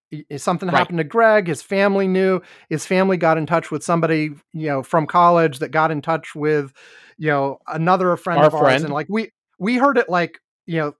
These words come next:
Speaker 1: fifth hand or whatever.
Speaker 2: Yeah.
Speaker 1: Um, but, uh,
Speaker 2: F-,
Speaker 1: but yeah,
Speaker 2: first,
Speaker 1: we're
Speaker 2: second, third, third, third, third.
Speaker 1: Well, it, it, yeah. Well, we
Speaker 2: Well,
Speaker 1: don't,
Speaker 2: i-,
Speaker 1: we
Speaker 2: is
Speaker 1: don't
Speaker 2: it
Speaker 1: know how
Speaker 2: one
Speaker 1: many
Speaker 2: guy?
Speaker 1: steps before.
Speaker 2: Well, tr-, well,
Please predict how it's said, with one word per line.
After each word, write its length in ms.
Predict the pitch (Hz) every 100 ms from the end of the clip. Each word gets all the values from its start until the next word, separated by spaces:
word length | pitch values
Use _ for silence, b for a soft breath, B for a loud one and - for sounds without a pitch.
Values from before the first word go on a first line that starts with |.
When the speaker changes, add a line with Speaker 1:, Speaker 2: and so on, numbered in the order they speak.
| _
Speaker 1:
fifth 400 | - - 220 214
hand 420 | 175 160 160 143
or 160 | 123 120
whatever. 500 | 127 127 123 117 110 b
Speaker 2:
Yeah. 220 | 135 127 -
Speaker 1:
Um, 540 | 143 143 139 139 135 -
but, 520 | 131 160 156 151 147 -
uh, 640 | 147 143 139 135 135 131 131
Speaker 2:
F-, 40 | -
Speaker 1:
but 260 | 131 151
yeah, 120 | 139 139
Speaker 2:
first, 100 | 147
Speaker 1:
we're 120 | 160
Speaker 2:
second, 160 | - - 170
third, 240 | 175 -
third, 200 | 180 165 - _ _ 151
third, 220 | 123 98 _
third. 160 | 104 82 _ _ _ _ _ _ _ _ _ _ _ _ _ _ _
Speaker 1:
Well, 220 | 160 160
it, 180 | 170 185 175
it, 220 | 175 _ _
yeah. 220 | 139 110 - -
Well, 220 | 165 165
we 180 | 202 226
Speaker 2:
Well, 140 | 220
Speaker 1:
don't, 100 | 202
Speaker 2:
i-, 20 |
Speaker 1:
we 80 | 170
Speaker 2:
is 40 |
Speaker 1:
don't 100 | 220
Speaker 2:
it 40 | 214
Speaker 1:
know 80 | 151
how 60 |
Speaker 2:
one 120 | 190 202
Speaker 1:
many 120 | 156
Speaker 2:
guy? 120 | 175
Speaker 1:
steps 220 | 180 - 156
before. 440 | 151 156 156 135 _ _ _ _ _ _
Speaker 2:
Well, 200 | 151 143
tr-, 100 | 127 - - B -
well, 320 | 214 208